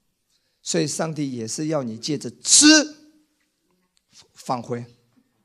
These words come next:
为什么要信耶稣呢？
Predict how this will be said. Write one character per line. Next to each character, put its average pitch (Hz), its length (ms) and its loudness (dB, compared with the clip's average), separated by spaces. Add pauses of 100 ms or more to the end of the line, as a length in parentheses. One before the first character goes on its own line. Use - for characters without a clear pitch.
(1120)
为 269 120 6
什 214 120 4
么 220 80 4
要 220 120 6
信 254 560 0
耶 175 180 0
稣 170 300 -6
呢？ 147 140 -12